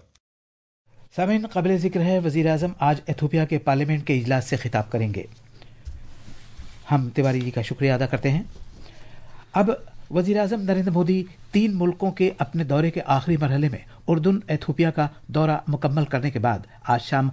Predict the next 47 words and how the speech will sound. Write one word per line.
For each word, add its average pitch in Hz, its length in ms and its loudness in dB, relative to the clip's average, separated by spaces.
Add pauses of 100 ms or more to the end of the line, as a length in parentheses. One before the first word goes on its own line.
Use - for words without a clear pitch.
(200)
عمان 156 220 4
پہنچیں 113 340 -6
گے۔ 98 60 -8 (840)
جناب 139 260 2
مودی 143 280 2 (340)
عمان 175 260 2
کی 196 160 -4
سلطنت 165 480 0
کے 151 80 0
سربراہ 131 400 0 (260)
سلطان 147 440 2 (240)
ہیثم 156 320 2
بن 143 220 0
طارق 143 420 0
کی 147 120 0 (200)
دعوت 143 260 2
پر 139 80 0
یہ 131 120 2
دعو-، 117 320 -2
دورہ 123 200 2
کر 113 200 -4
رہے 135 220 2
ہیں۔ 151 100 0 (260)
ان 151 140 4
کے 151 100 0
ساتھ 147 360 0
اعلیٰ 160 280 2
سطح 131 220 -2
کا 131 180 0
ایک 120 240 -4
وفد 110 140 -4
بھی 110 140 -2
ہے۔ - 60 -8 (840)
امید 202 220 2
ہے 233 80 0
کہ 220 80 -2
بھارت 165 380 0
اور 170 200 2
عمان 139 300 2
جناب 135 220 0
مودی 131 240 0
کے 156 180 -4
اس 123 200 -2
دو 139 100 4
روزہ 131 180 2
دورے 120 260 0
میں 110 120 -4